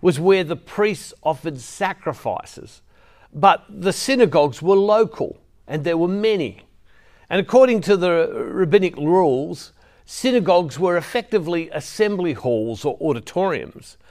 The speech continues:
Now, one of the mistakes that we make as, as, uh, modern-day Christians,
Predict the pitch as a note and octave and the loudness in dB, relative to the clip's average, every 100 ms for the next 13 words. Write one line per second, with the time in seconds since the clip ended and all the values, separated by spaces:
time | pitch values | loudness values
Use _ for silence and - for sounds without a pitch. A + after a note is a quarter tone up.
0 | - - - F3+ F#3 A#3 C4 A3 F3+ - | -20 -18 0 2 4 2 2 2 0 -6
1 | - F3+ C#3 - D#3+ - E3 B3+ G3+ A#2+ | -6 -4 -4 -6 -6 -4 -2 0 0 -2
2 | G2+ - C3+ B2+ A2+ B2+ - - - - | -4 -6 -4 -4 -8 -18 -20 -20 -6 2
3 | D3+ A2+ C#3+ C3+ C3+ - - - E2 - | 2 4 2 4 2 0 -2 -4 -6 -8
4 | - - - - - F3 F#3+ E3+ E3 C#3 | -10 -14 -16 -18 -4 2 2 2 0 0
5 | C3 - A3 G#3 - G2+ - - - - | -2 0 0 0 -4 -12 -14 -18 -20 -20